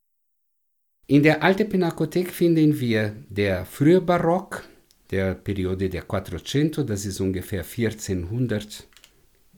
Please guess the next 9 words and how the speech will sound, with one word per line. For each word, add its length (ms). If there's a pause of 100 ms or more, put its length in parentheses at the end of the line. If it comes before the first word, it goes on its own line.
(100)
aufwärts, 840 (520)
dann 240
nach 180
der 220 (120)
Cinquecento, 720
das 220
ist 300
in 240
der 280